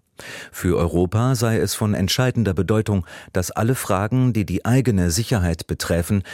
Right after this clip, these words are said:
von den Europäern selbst entschieden würden. Der C-D-U-Politiker ging auch auf den Entwurf für den Etat seines Hauses ein,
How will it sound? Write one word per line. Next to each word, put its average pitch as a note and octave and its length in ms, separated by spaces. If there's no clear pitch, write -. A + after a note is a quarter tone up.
von G2 220
den F#2 160
Europäern F2+ 680
selbst G2+ 460
entschieden G#2 480
würden. D2+ 320
Der A#1+ 180
C-D-U-Politiker G#2 1080
ging A2+ 180
auch G2+ 380
auf - 240
den A#2+ 180
Entwurf G2 560
für - 160
den A2 160
Etat G2 400
seines G2+ 400
Hauses G2+ 340
ein, G#2+ 300